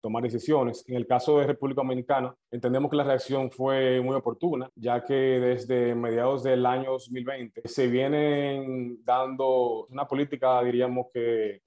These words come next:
expansiva, eh, a nivel monetario. Cuando se refiere a eso, lo que quiere decir es que hay una permanente inyección de liquidez al mercado, buscando que los agentes económicos puedan, de alguna forma,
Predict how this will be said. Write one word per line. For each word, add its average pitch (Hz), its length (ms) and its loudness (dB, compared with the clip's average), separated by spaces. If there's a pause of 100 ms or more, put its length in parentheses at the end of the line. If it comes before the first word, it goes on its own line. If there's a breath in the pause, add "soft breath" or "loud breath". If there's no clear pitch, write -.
expansiva, 123 960 -2 (220)
eh, 117 160 -2
a 117 40 -2
nivel 120 320 0
monetario. 120 760 2 (100)
Cuando 113 240 -2
se 117 140 -2
refiere 123 320 2
a 135 140 6
eso, 127 280 2
lo 120 80 2
que 117 120 -6
quiere 127 160 0
decir 123 260 0
es 117 120 -2
que 120 120 -2
hay 117 140 2
una 123 540 -2 (160)
permanente 120 500 0
inyección 131 420 2
de 120 100 2
liquidez 123 520 2
al 120 80 -8
mercado, 117 640 4
buscando 120 800 0
que 117 400 2
los 113 240 -4
agentes 113 260 -10
económicos 120 640 -4
puedan, 117 420 0
de 113 60 -2
alguna 117 220 -4
forma, 110 480 -4